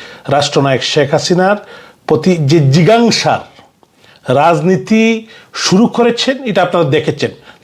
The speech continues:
ধানমন্ডির বত্রিশ নম্বর জ্বালিয়ে ফুরিয়ে দেওয়া এবং প্রত্যেকটি ইট পর্যন্ত খুলে নিছে। উম, এরপরেও এই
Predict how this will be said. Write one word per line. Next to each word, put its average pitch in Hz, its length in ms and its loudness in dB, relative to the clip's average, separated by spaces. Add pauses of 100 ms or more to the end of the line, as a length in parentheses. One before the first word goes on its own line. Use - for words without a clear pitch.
ধানমন্ডির 170 540 2
বত্রিশ 151 580 -2
নম্বর 175 380 2 (480)
জ্বালিয়ে 160 460 2
ফুরিয়ে 165 400 2
দেওয়া 160 420 0 (380)
এবং 160 420 0 (260)
প্রত্যেকটি 240 500 -2
ইট 240 360 2
পর্যন্ত 214 440 2
খুলে 156 280 0
নিছে। 117 380 -4 (680)
উম, 143 280 2
এরপরেও 233 640 2
এই 196 320 0